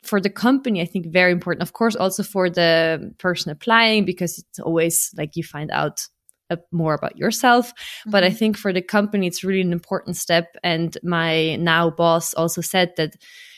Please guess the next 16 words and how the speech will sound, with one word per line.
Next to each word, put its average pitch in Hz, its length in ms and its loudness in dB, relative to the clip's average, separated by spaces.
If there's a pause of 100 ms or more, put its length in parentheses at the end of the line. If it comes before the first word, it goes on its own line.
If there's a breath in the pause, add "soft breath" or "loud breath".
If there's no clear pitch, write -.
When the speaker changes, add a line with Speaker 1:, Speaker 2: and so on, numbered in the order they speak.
Speaker 1:
she 185 400 0
was 170 160 0
so 208 80 2
happy 196 240 2
when 175 140 2
they 170 100 2
introduced 170 400 -4
this, 170 160 -6
because, 175 600 -4
um, 165 560 -6
it 170 180 -4
really, 190 560 2
like, 175 160 2
that's 185 260 0
m-, 196 220 2
m-, 190 260 0